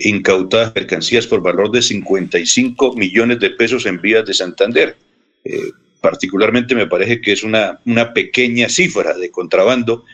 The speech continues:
hablar de cincuenta y cinco millones, pero hablan de, de, de repuestos que fueron aprehendidos por la policía en el kilómetro cuatro en la vía al municipio de Piedecuesta,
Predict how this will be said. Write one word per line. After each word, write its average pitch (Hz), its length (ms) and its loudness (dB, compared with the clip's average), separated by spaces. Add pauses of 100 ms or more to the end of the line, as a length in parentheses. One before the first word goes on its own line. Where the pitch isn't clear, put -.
(120)
hablar 95 300 2
de 107 100 0
cincuenta 87 480 -2
y 80 80 -2
cinco 98 300 0
millones, 117 500 0 (380)
pero 110 240 2
hablan 131 320 0
de, 101 400 0
de, 98 560 0
de 98 320 0
repuestos 98 880 -2 (340)
que 90 140 0
fueron 113 340 2
aprehendidos 98 540 -2
por 120 140 2
la 117 100 0
policía 117 560 2
en 101 80 -4
el 87 100 -6
kilómetro 101 680 0
cuatro 107 500 2
en 95 180 0
la 85 120 2
vía 107 360 2
al 95 120 -4
municipio 82 500 0
de 90 80 2
Piedecuesta, 95 680 -2